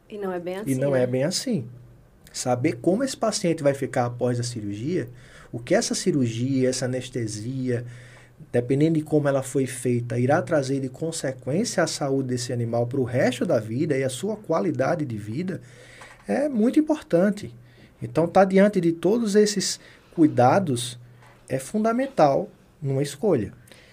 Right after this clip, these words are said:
Speaker 1: Certo. Aí eu queria fazer duas observações nessa sua última fala. Primeira, é que o, o, o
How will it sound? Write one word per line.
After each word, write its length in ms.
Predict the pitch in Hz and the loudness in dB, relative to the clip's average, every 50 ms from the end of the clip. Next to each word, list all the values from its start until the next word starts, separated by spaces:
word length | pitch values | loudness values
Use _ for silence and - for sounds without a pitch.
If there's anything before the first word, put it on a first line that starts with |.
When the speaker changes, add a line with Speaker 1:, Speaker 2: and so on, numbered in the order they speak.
| - _ _ _ _ _ _ _ _ _ | -20 _ _ _ _ _ _ _ _ _
Speaker 1:
Certo. 420 | - - - 220 190 185 185 - 233 | -18 -12 -6 -4 -4 -4 -4 -4 -2
Aí 120 | 214 214 | -2 -2
eu 60 | 214 | -2
queria 180 | 214 254 220 214 214 - _ _ _ - | -2 -2 -4 -4 -4 -10 _ _ _ -16
fazer 340 | - - 220 214 220 208 | -10 -8 -6 -4 -4 -4
duas 240 | 196 190 220 226 226 | -4 -2 -2 -2 -2
observações 760 | 247 233 226 - - 233 240 226 226 - 214 202 196 196 - 320 339 302 | -2 -2 -4 -4 -6 -6 -6 -6 -6 -6 -6 -6 -6 -6 -8 -10 -14 -12
nessa 440 | - 208 220 196 202 202 202 208 214 | -10 -10 -8 -6 -6 -6 -6 -6 -6
sua 200 | - - 226 208 | -6 -4 -4 -4
última 320 | 202 208 208 254 247 247 | -4 -4 -6 -6 -6 -6
fala. 320 | 262 - - 180 135 131 135 | -6 -8 -10 -10 -10 -10 -10
Primeira, 500 | - - 254 247 233 190 160 151 147 165 - - - - - - - - - - | -8 -6 -4 -4 -2 -2 -4 -4 -6 -10 -14 -18 -20 -20 -20 -20 -20 -20 -14 -8
é 300 | 202 196 196 196 196 196 | -4 -2 0 0 0 0
que 140 | 196 - 262 | -2 -2 -4
o, 100 | 262 - - - - - | -4 -6 -10 -20 -20 -12
o, 100 | - 240 | -8 -8
o 300 | 254 247 - - 233 226 | -6 -6 -6 -8 -8 -8